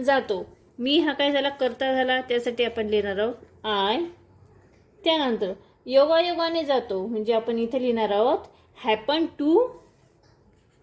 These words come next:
एच ए डबल पी ई एन, happen to, तिथे जातो म्हणजे go there. I happen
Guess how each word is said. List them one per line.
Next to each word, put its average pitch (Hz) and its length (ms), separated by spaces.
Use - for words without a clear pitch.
एच 226 260
ए 254 200
डबल 220 340
पी 226 320
ई 214 200
एन, 202 200
happen 240 560
to, 294 320
तिथे 381 280
जातो 214 480
म्हणजे 208 380
go 202 680
there. 180 500
I 220 260
happen 196 380